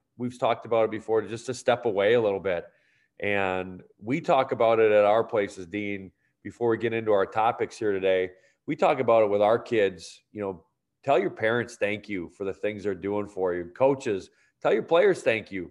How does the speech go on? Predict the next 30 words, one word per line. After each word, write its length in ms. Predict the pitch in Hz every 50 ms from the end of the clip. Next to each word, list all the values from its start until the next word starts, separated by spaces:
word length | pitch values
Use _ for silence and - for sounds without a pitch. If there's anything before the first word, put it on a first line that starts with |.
| - _
you 80 | - 107
know, 120 | 110 110
for 140 | 107 - 110
coming 260 | - - 135 135 139
to 60 | 131
practice, 560 | 120 - 107 117 117 120 123 - - 95 - -
and 80 | 104
show 160 | - 156 165
some 160 | 160 160 147 127
gratitude 580 | 120 127 127 131 135 131 131 143 139 135 127
and 120 | 120 107 - - - - - - _
show 200 | _ - 143 143
some 200 | 139 - 127 113
love 240 | 113 120 123 131 127
for 80 | - 117
those 160 | 117 110 107
people 320 | - - 127 123 123 110
that 140 | 110 113 107
are 60 | 107
coming 360 | 104 - 117 113 110 117 107 92
daily, 480 | 85 117 117 117 117 117 113 113 107 -
you 100 | - 104
know, 140 | 104 98 98
in 160 | - 120 120
and 100 | 120 113
out 240 | 110 110 113 117 110
and 140 | 82 101 87
things 240 | 107 110 107 92 104
like 180 | 101 95 -
that. 300 | - 95 101 104 87 -